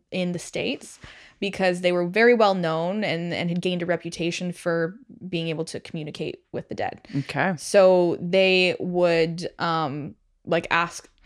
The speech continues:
Speaker 1: spirits questions, and then they would respond by, like, tapping on the walls in some sort of, like, I don't know if it was, like,
Speaker 2: "Do you like me?" Tap once
Speaker 1: one
Speaker 2: for
Speaker 1: f-,
Speaker 2: yes.
Speaker 1: one for yes, two for no. Like, I
Speaker 2: <laughs>
Speaker 1: don't, I, I, they, they responded with tapping, apparently. <laughs>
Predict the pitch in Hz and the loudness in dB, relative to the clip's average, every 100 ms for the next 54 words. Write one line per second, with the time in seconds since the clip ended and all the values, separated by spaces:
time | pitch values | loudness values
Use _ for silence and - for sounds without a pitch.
0 | _ - 180 165 165 - 233 - 302 330 | _ -10 -6 -6 -8 -2 -2 0 0 0
1 | 339 - 175 175 175 170 170 175 170 - | -2 -4 -4 -2 -2 0 -2 -2 -8 -4
2 | 170 170 170 165 160 - - - 160 156 | -4 -2 -2 -2 -4 -6 -6 -6 -8 -6
3 | - 107 - - - - - 196 180 175 | -4 -4 -4 -6 -12 -20 -10 -8 -6 -8
4 | 175 175 170 165 156 165 165 165 170 175 | -4 -4 -2 -2 0 0 0 0 0 2
5 | 165 - - - - - 180 175 175 180 | 0 -2 -20 -20 -12 0 4 6 4 4
6 | 202 196 185 170 - - - 170 - - | 2 2 2 0 -2 -12 -10 -10 -12 2
7 | 185 170 202 185 160 160 190 226 - 220 | 4 6 6 6 4 6 8 8 6 6
8 | 226 285 - 240 226 196 208 254 262 247 | 6 4 2 4 4 4 6 8 10 8
9 | 202 220 214 214 214 - - 208 202 202 | 8 6 4 2 -2 -4 4 6 6 4
10 | 165 190 185 202 180 220 220 185 202 202 | 6 6 4 -4 2 4 4 2 4 4
11 | 320 302 185 220 254 254 247 233 - 208 | 2 2 2 6 6 6 6 4 6 4
12 | 165 135 175 190 165 160 180 233 226 220 | 4 -4 -6 0 0 2 2 4 2 0